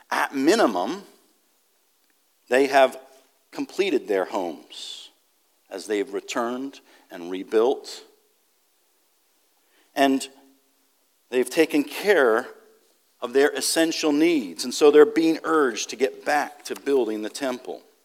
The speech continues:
That would be,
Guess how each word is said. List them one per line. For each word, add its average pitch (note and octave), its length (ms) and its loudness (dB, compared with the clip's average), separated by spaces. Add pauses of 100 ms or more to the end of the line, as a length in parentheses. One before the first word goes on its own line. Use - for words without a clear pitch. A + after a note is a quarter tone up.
(1600)
That C3+ 200 2
would B2+ 120 -8
be, A#2+ 460 -6